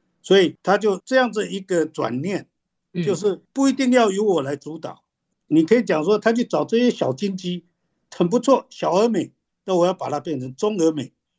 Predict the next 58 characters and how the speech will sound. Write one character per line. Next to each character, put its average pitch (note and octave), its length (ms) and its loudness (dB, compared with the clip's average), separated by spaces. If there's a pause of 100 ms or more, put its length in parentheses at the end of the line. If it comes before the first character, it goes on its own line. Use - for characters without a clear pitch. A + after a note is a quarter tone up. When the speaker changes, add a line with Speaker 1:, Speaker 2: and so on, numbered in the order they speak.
Speaker 1:
变 E3 160 -2
成 D3+ 120 -4
大 E3 280 0
而 C#3+ 100 0
美。 C3+ 220 -8 (400)
刚 A#3 160 0
开 B3 160 6
始 F#3 140 -4
人 F#3 160 -4
家 A3 120 -2
不 B3 180 -8
一 A3+ 60 -6
定 A#3 140 -4
要 G#3 140 0
理 C3+ 180 -6
他， B2+ 300 -4
哎， A2 180 -10 (600)
哦， C#3 260 -4
Speaker 2:
对。 G3 100 2
Speaker 1:
因 G3+ 60 0
为 F#3 140 -2 (120)
你 F3 180 -4
好 E3 160 0
像 F#3 340 -2 (400)
你 D3 160 -2
最 G#3 200 2
近 G3 200 -2
才 D#3 220 2 (340)
吃 - 140 2
了 F#3+ 120 0
个 F3+ 80 -10
大 F#3 220 -2
亏， F3+ 340 -2 (320)
那 G3 80 -4
到 G#3 180 6
底 D#3+ 220 -2
你 D3+ 180 2
对 G3+ 220 6
我 D#3+ 160 4
有 C#3 100 2
没 E3 100 -4
有 E3 60 2
帮 D3+ 260 -2
助？ C#3+ 220 -10 (200)
他 A#3+ 100 -4
说 C4 100 2
：“没 B3+ 100 0
关 C4+ 200 0
系， C4+ 260 -6 (360)
我 F#3 160 -2
没 B3 120 0
有 C4+ 120 4
入 C4+ 200 2
股 E3+ 160 -4
也 D#3+ 80 4
没 F#3 140 -4
关 G#3+ 180 -4
系， G#3 220 -10